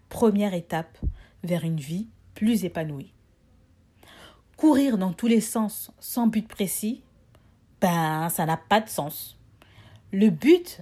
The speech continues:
dans l'apprentissage de ces différentes compétences, ce n'est pas de faire pour faire, euh, voilà. C'est de prendre le temps pour faire ce que tu aimes et ce qui te, ce qui te rend heureuse tout simplement.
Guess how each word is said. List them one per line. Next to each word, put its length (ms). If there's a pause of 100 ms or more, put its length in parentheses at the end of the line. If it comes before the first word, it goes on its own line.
(140)
dans 240
l'apprentissage 720
de 60
ces 140
différentes 460
compétences, 560 (340)
ce 140
n'est 140
pas 100 (140)
de 200
faire 460
pour 180
faire, 720
euh, 120
voilà. 200 (420)
C'est 180
de 120
prendre 480
le 140
temps 420 (540)
pour 180
faire 220
ce 100
que 80
tu 280 (100)
aimes 240 (100)
et 80
ce 120
qui 100
te, 120 (200)
ce 160
qui 160
te 80
rend 360 (140)
heureuse 420 (160)
tout 120
simplement. 540